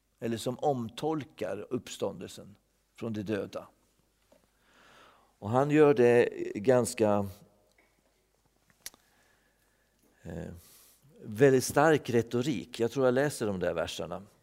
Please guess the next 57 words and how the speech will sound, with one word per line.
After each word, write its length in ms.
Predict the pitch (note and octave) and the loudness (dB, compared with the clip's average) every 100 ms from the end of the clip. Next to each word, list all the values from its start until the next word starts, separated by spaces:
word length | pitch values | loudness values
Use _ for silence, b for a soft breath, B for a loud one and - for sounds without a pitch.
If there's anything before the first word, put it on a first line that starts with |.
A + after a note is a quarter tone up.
| _ | _
"Om 260 | - C3+ D3+ | -4 0 2
det 100 | D#3 | 2
nu 160 | D#3+ F3 | 2 0
predikas 640 | F3+ E3+ C#3+ B2 B2 A#2+ | 0 0 0 2 -2 0
att 140 | B2 | -4
Kristus 540 | - C3+ A2+ - G2+ - | -2 -4 -4 -6 -10 -2
har 120 | A2 | 0
uppstått 400 | A#2 A2+ G#2 F#2+ | -2 -2 -6 -6
från 140 | G2+ | -6
de 120 | G2+ G2+ | -6 -2
döda", 440 | G2+ F2 C#2+ F#2 G2+ | -2 -2 -6 -12 -8
och 100 | A2+ | 0
det 80 | |
är 40 | B2 | 2
det 160 | A2 | 2
vi 80 | G2 | 2
har 80 | G2+ | 0
sett 340 | - F#2+ - | 0 -6 -6
nu 60 | F#2 | -10
i 40 | F#2+ | -8
de 120 | F#2+ | -6
elva 300 | G#2 F2+ F#2 | -6 -4 -6
första 340 | G#2 F2+ E2 | -8 -10 -10
verserna. 460 | E2 F2 - F2 - _ _ _ _ _ _ _ _ _ _ _ | -10 -10 -12 -14 -16 _ _ _ _ _ _ _ _ _ _ _
Och 240 | - A#2+ | -6 2
vi 40 | C3 | 2
har 60 | |
sett 300 | B2 B2+ - | 4 0 0
hur 80 | B2 | -2
viktigt 440 | A#2 A2+ - F#2+ | -2 -4 -6 -10
det 80 | - | -6
är, 120 | E2+ | -4
hur 260 | G#2 B2 A#2+ | 0 4 4
avgörande 520 | F#2+ F#2 F2+ F#2 F#2 | 2 -2 -4 -4 -4
det 80 | E2+ | -6
är. 140 | - - _ _ _ _ _ _ _ _ _ _ _ _ _ _ - | -8 -14 _ _ _ _ _ _ _ _ _ _ _ _ _ _ 0
"Hur 160 | D#3 | 0
kan 200 | D3+ D#3 | 2 2
det 100 | D#3 | 2
då 360 | A2+ A2+ A#2 - | 2 2 4 2
några, 400 | D3+ F3+ D3 B2+ | 2 2 4 4
hur 180 | C3+ D3+ | 2 0
kan 240 | D3 E3 | 0 -2
då 200 | B2+ A2 | 0 0
några 420 | B2 F3+ C3 B2 C#3 | 2 2 4 4 2
bland 340 | C3+ G#2+ G#2+ | 2 0 0
er 60 | A2 | -2
påstå 420 | - B2+ G#2 G2+ | 0 -2 -2 -2
att 140 | G2+ | -2
det 80 | B2 | -4
inte 180 | A2+ A#2 | -4 -6
finns 420 | - C3 D#3+ - | -4 -6 -6 -8
någon 140 | G3 | -6
uppståndelse 600 | F3 - - G2 F2+ E2+ | -6 -6 -6 -6 -6 -12
från 160 | F2 F2+ | -12 -12
de 120 | F2+ | -10
döda?" 360 | E2+ E2 E2+ | -10 -12 -14